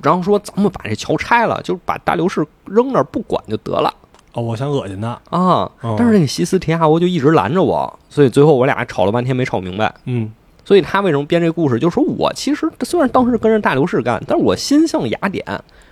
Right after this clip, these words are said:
Speaker 1: 我是咱们希腊人啊。
Speaker 2: 哦，我还会说点希腊话。
Speaker 1: 哦，我，对，我，我会说希腊语啊，
Speaker 2: 嗯。
Speaker 1: 我是咱们希腊人啊。
Speaker 2: 嗯。
Speaker 1: 这西斯提亚欧这都是他的原因，其实我本来能除掉大流士，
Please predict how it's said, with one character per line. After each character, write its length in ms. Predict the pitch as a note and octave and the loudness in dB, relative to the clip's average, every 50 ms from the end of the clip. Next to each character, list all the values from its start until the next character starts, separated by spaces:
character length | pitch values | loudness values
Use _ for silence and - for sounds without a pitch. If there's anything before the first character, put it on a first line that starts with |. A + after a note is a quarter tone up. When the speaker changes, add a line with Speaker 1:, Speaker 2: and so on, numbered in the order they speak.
| _ _ | _ _
Speaker 1:
我 240 | G#2+ C3 A#2 - | -4 -4 -2 2
是 100 | - G3+ | 4 4
咱 140 | G#3 G3 F#3+ | 4 4 2
们 80 | A3 A#3 | -2 -2
希 160 | G#3+ - B3 | -4 -4 -6
腊 220 | C#4+ - - C#3+ | -6 -6 -4 -6
人 100 | A2 F#2 D#2+ | -6 -6 -8
啊。 240 | D#2+ D2+ C#2+ A#2+ - _ _ _ _ _ _ _ _ _ _ _ _ _ - | -10 -12 -14 -14 -18 _ _ _ _ _ _ _ _ _ _ _ _ _ -4
Speaker 2:
哦， 140 | D3+ C#3 | -2 0
我 180 | C3 A2 G2+ G2 | 0 0 -2 -6
还 180 | F#2+ - A2+ C3+ | -8 -8 -10 -4
会 140 | - D3 B2 | -4 -4 -2
说 160 | - D3 D3+ | -2 -2 -2
点 120 | B2+ G2 - | -4 -4 -6
希 140 | - - D3 | -8 -6 -4
腊 120 | D3 B2+ | -4 -2
话。 220 | A#2+ D3 D#3 - - - | 0 0 -2 -2 -2 -4
Speaker 1:
哦， 80 | - D3+ | -2 -2
我， 160 | D3+ B2+ B2+ | 0 0 0
对， 140 | D#3+ - A3 | 4 4 4
我， 200 | C#3+ - F#2 E2+ | 4 4 2 0
我 160 | F#2 G#2+ G#2+ | 2 2 0
会 140 | G#2+ - G#3+ | 2 4 4
说 120 | F#3 D#3 E3 | 4 4 2
希 120 | - - | 0 0
腊 120 | F3+ F3+ C3 | -2 -2 -2
语 100 | G2+ - | -4 -6
啊， 100 | - G2 - - | -8 -12 -4 0
Speaker 2:
嗯。 80 | C3+ | 2
Speaker 1:
我 120 | A2 G#2+ D3 | 4 4 4
是 80 | G3+ | 4
咱 120 | - - C#3 | 4 4 2
们 80 | F3 | 0
希 160 | F3+ - G#3+ | 0 -2 -4
腊 120 | A3 G#3+ D#3 | -4 -2 -2
人 120 | G#2+ G2 - | -2 -2 -4
啊。 180 | - G2 - - | -6 -8 -8 -6
Speaker 2:
嗯。 280 | D3+ C#3+ C3+ C3 C3 B2+ | -4 -2 0 0 0 2
Speaker 1:
这 100 | B2+ F#3 | 2 2
西 180 | C#3 - - A#3+ | 2 2 -2 -4
斯 120 | A#3+ - | -4 -4
提 120 | A#3+ - G3+ | -4 -4 0
亚 120 | B3 B3 | 2 4
欧 80 | G#3+ A3+ | 4 6
这 100 | A#3 G#3+ | 4 4
都 180 | - - E4+ F4+ | 4 6 6 6
是 60 | C4+ | 4
他 300 | - - E4 G4 G4 F#4+ | 4 2 -2 0 2 4
的 100 | A3 C3+ | 4 4
原 160 | A#2 A2+ A2 | 4 4 4
因， 140 | A#2 B2 B2 | 4 2 2
其 160 | - - A#3+ | 2 0 2
实 80 | A3+ B3 | 2 2
我 200 | A3 C3 A#2+ D#3 | 2 4 2 2
本 140 | - - F#2+ | 2 2 0
来 120 | E2 F#2 | 0 0
能 160 | D#3+ A3+ C4+ C4 | -2 -2 -2 -4
除 180 | - - C#3 | -4 -2 0
掉 160 | F#3 C4 B3 | 2 2 4
大 140 | D#3+ A#2+ F#2+ | 4 2 0
流 140 | F#2+ E2+ F2+ | 0 -2 -4
士， 200 | - - - - | -6 -6 -8 -10